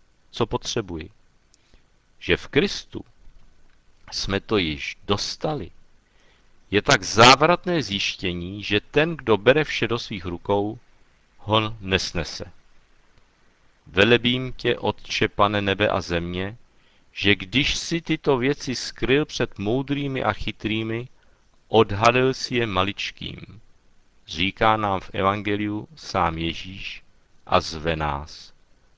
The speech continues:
„Pojďte ke mně všichni, kdo se lopotíte a jste obtíženi, a já vás občerstvím.“ Přijímáme toto jeho pozvání.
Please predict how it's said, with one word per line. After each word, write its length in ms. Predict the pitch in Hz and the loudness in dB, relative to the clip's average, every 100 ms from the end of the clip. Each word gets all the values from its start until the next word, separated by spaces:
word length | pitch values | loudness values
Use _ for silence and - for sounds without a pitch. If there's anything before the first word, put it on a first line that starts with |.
| _ _ - - | _ _ -16 4
„Pojďte 580 | 117 131 127 - 110 | 6 6 2 -4 -2
ke 200 | 101 104 | 0 0
mně 220 | 98 98 90 | -2 -4 -6
všichni, 680 | - - 87 - 85 90 104 _ _ - - - | -8 -8 -8 -10 -12 -14 -16 _ _ -20 -20 -20
kdo 200 | - 110 | -4 0
se 200 | 107 - | 2 4
lopotíte 680 | 123 127 - 147 - 147 - | 6 6 6 2 0 -4 2
a 40 | 143 | 2
jste 320 | 135 - 135 | 0 0 0
obtíženi, 840 | 113 - - 127 110 95 85 80 - - - - - _ | 0 -4 -12 -8 -4 -2 -4 -10 -16 -20 -20 -20 -20 _
a 180 | - 101 | 2 4
já 580 | 95 95 104 120 135 143 | 4 4 6 6 6 2
vás 640 | 123 123 123 123 - - - | 2 0 0 -4 -12 -14 -4
občerstvím.“ 1040 | 107 - - 82 78 - - 80 78 - - - _ _ _ _ _ _ _ _ | -4 -4 -2 -2 -4 -10 -14 -12 -12 -14 -18 -20 _ _ _ _ _ _ _ _
Přijímáme 880 | - - - 113 135 127 127 123 120 | -8 -6 -2 -2 0 0 0 0 -4
toto 280 | - 110 113 | -4 -2 0
jeho 180 | 110 104 | 0 0
pozvání. 840 | 98 92 92 90 87 87 85 87 | -4 -4 -2 -2 -2 -6 -10 -12